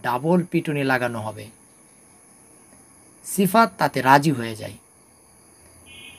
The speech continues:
ক্লাসের সবাই সিফাতের এই কাণ্ড দেখে ফিক করে হেসে দেয়। মনির সাহেব সবাইকে থামিয়ে দেন।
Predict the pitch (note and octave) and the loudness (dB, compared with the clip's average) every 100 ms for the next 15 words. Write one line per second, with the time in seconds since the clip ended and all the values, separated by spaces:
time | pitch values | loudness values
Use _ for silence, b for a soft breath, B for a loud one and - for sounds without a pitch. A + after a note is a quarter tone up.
0 | - - F3+ F#3 C4+ - B3+ A#3+ E3 G#3+ | -20 -2 2 4 4 4 4 6 4 0
1 | F#3+ A3 A3 A3 - A3 A#3 - A#3 C4 | 0 2 2 -2 -2 0 0 0 2 4
2 | C#4+ A#3+ F#3 E3+ D#3 A#2 - _ - - | 6 8 8 6 0 -2 -8 _ -20 -20
3 | - - C4 - - G3 C3+ B2+ - B2 | -20 -4 -4 -2 4 4 4 0 -6 -8
4 | A2+ - - - - - - - - - | -14 -16 -20 -20 -20 -20 -20 -20 -20 -20
5 | - - - - - - - - - B2+ | -20 -20 -20 -20 -20 -20 -20 -16 -4 2
6 | F3 F#3 F#3 G3 F#3+ - D3 D3+ D#3+ F3 | 4 6 8 8 6 0 -2 0 0 0
7 | C#3 A2+ - C3 B2+ B2 A2+ G#2+ | -2 -4 -4 -4 -2 -4 -6 -8